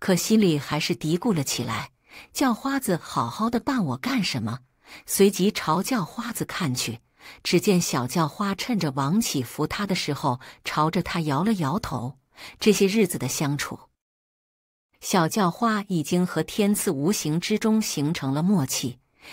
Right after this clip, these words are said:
一个眼神就知道对方要干什么。见小叫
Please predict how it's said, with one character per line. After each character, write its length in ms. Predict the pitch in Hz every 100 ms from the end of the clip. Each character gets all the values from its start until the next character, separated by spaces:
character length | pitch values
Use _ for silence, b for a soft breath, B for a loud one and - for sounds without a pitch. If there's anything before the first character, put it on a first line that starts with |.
| B
一 120 | 226
个 80 | 262
眼 320 | 294 196 131
神 380 | 131 151 143 196 B B B
就 160 | 262
知 180 | - 214
道 160 | 202 165
对 180 | 202
方 240 | 156 202 214
要 120 | 247
干 260 | 190 302 208
什 200 | - 107
么。 160 | 113 - _ B B B
见 240 | - 214 175
小 240 | 156 131
叫 320 | - 190 139